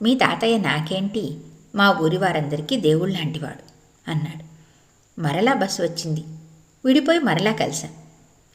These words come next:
ఈసారి అతను, "మీ తాతయ్య దేవుళ్ళ లాంటివాడేమిటి, దేవుడే," అన్నాడు. ఇంతలో అప్పికట్ల బస్సు వచ్చింది.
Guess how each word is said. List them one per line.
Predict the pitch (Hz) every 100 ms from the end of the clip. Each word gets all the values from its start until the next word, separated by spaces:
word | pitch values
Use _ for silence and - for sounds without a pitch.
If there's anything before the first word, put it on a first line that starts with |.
| -
ఈసారి | 214 262 330 320
అతను, | 233 190 165 156 - - - - _ 196
"మీ | 185
తాతయ్య | 175 120 147 208 220
దేవుళ్ళ | 160 156 202
లాంటివాడేమిటి, | 220 226 233 233 220 175 147 - - - - _ 170
దేవుడే," | 151 135 151 165 160 - - - -
అన్నాడు. | 127 - - - _ _ _ _ _ _ _ -
ఇంతలో | 320 392 392
అప్పికట్ల | - 233 - 156
బస్సు | 156 151 -
వచ్చింది. | - - -